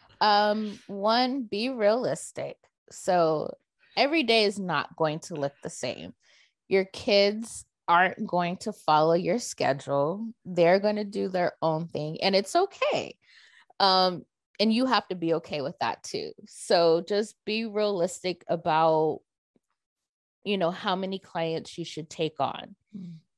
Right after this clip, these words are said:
Speaker 1: you know, um, what hours you actually can work, you know? So, like, with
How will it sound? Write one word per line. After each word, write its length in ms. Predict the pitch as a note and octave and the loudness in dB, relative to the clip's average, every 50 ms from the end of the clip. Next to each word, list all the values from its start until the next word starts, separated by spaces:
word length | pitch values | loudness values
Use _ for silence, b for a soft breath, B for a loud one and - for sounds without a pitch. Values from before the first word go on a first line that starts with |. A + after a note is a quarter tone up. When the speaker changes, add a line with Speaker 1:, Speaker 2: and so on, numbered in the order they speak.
| _ - | _ -4
Speaker 1:
you 160 | F#3+ F3+ F3 | -4 -2 0
know, 540 | F3 D#3+ D#3+ D#3+ D#3 D3+ D3+ D#3 D#3+ A2+ - | 0 2 2 2 2 2 2 0 -2 -2 -2
um, 600 | - D3 D3 D3 D3 D3+ D3 D3 C#3+ D3 D#3+ F3 _ _ _ _ _ _ _ _ _ _ - | -2 -2 0 0 0 -2 -2 -4 -6 -8 -10 -12 _ _ _ _ _ _ _ _ _ _ -12
what 720 | - F3+ F3+ F3+ E3+ E3+ F3+ F#3+ F#3+ G3 G3 E3 - - _ _ _ _ _ - | -10 -8 -8 -8 -4 2 4 6 8 8 8 6 4 2 _ _ _ _ _ -2
hours 440 | E3 E3+ F3 F3 E3+ E3 E3+ D#3+ D#3 | 2 4 6 6 6 4 2 0 -2
you 120 | E3 - | -6 -2
actually 400 | - B2+ D3+ - - - E3+ D#3+ D3+ | 0 -2 -2 -2 -4 -8 -8 -8 -8
can 200 | - F#3 D#3+ C#3+ | -6 -8 -8 -6
work, 540 | D3 D#3 E3 D3+ A#2+ - - - _ - - _ _ _ - | -4 -2 0 0 0 0 -2 -10 _ -20 -20 _ _ _ -6
you 120 | D#3 F3+ E3+ | -4 -4 -2
know? 240 | D#3+ C#3+ C#3 C#3+ D#3 | 0 0 -2 -2 -4
So, 200 | - - E3+ D3+ | -4 -2 0 0
like, 200 | D3+ C#3+ C#3+ - - | 2 0 0 -2 0
with 220 | D3+ D#3 D#3+ D#3 | 0 0 0 0